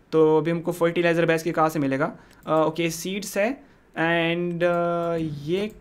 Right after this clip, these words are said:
क्या है? ये fertilizer है क्या? यहाँ पे liquid fertilizer भी है भाई, बहुत सारी चीज़ें, but मेरे को I guess solid fertilizer ही चाहिए होगा, so we are going with this one। अ,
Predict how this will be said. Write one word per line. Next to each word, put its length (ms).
क्या 160
है? 140
ये 200
fertilizer 640
है 60
क्या? 160
यहाँ 300
पे 60
liquid 440
fertilizer 560
भी 180
है 300
भाई, 140
बहुत 300
सारी 160
चीज़ें, 280
but 180
मेरे 120
को 80
I 40
guess 140
solid 340
fertilizer 460
ही 60
चाहिए 200
होगा, 180
so 120
we 120
are 120
going 220
with 200
this 160
one। 200
अ, 40